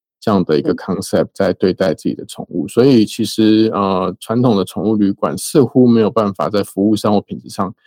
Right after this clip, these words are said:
Speaker 1: 达到这个饲主或者是这个狗妈妈或，或猫爸爸这样子的一个，一个需求。那毛小爱这个服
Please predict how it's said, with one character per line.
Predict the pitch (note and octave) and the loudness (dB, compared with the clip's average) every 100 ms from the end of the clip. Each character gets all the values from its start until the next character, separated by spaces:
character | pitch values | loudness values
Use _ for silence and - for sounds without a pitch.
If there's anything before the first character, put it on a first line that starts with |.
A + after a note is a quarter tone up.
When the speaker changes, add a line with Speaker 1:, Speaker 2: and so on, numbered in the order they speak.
| _ _ _ _ | _ _ _ _
Speaker 1:
达 | G2 G2 | -6 -4
到 | A2 B2 G2+ | -2 0 0
这 | G#2+ | 0
个 | G2+ | -2
饲 | G2 - A2+ | -2 -2 -4
主 | - - - _ _ _ | -4 -16 -16 _ _ _
或 | G#2 | -4
者 | F2+ | -4
是 | - - | -4 -8
这 | G2 | -6
个 | C#2 B1 - - | -4 -4 -6 -4
狗 | G2 | 0
妈 | G#2 | 2
妈 | G#2+ G#2+ G#2 G#2 | 2 2 0 0
或， | G#2+ G#2+ G#2 - | 0 2 0 -2
或 | - A2+ | -4 0
猫 | A2+ G#2 | 2 2
爸 | G#2+ E2+ | 2 0
爸 | A1+ | -6
这 | - - | -6 -6
样 | - | -6
子 | - - | -12 -8
的 | B1 | -6
一 | |
个， | - C2 - | -4 -4 -4
一 | |
个 | - - | -6 -6
需 | - - | -6 -10
求。 | - - - - - - - | -10 -14 -16 -20 -20 -8 -2
那 | D#3+ C3+ A#2+ A2+ A2+ | 0 2 2 2 0
毛 | - C3 | -4 -2
小 | B2+ | 0
爱 | B2 | 0
这 | B2 | 0
个 | B2 A2+ | -2 -2
服 | A2 | -2